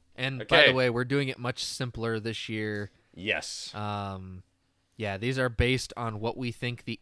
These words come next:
Speaker 1: end of season, regular season rankings will be, not necessarily the champion or the playoffs, but just
Speaker 2: So
Speaker 1: end
Speaker 2: first thirteen games.
Speaker 1: Exactly.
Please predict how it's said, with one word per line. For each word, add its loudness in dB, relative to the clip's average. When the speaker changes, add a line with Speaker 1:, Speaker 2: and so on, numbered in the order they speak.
Speaker 1:
end -4
of -8
season, -4
regular 4
season -2
rankings -2
will -4
be, -4
not -6
necessarily -4
the -8
champion -4
or -6
the -4
playoffs, -2
but -6
just -6
Speaker 2:
So 4
Speaker 1:
end 0
Speaker 2:
first 2
thirteen 2
games. -2
Speaker 1:
Exactly. -4